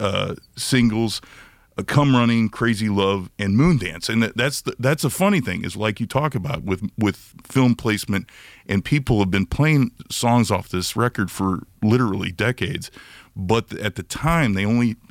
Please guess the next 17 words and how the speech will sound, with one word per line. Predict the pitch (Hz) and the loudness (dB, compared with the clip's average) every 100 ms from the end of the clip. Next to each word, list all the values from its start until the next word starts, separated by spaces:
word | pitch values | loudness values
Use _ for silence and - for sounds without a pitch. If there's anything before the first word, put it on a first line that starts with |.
| - - | -10 -8
released | 104 110 113 107 - | -2 2 2 0 -2
three | 110 | -2
singles | - 135 120 90 | 0 0 0 0
and | 90 92 | 0 0
only | 90 | 0
pushed | - 107 - - | 0 -2 -2 -2
three | 101 | -2
singles, | - 113 101 87 | 0 0 0 -2
but | 95 90 | 0 2
over | 123 117 | 4 2
time, | 92 123 127 110 | 0 2 2 4
the | 92 | 2
entire | 90 - 113 101 95 | 2 -2 -4 -2 0
album | 98 110 87 | 0 0 -2
has | 82 | -6
been | 87 87 | -6 -6
played, | - 95 87 87 | -2 -2 -2 -4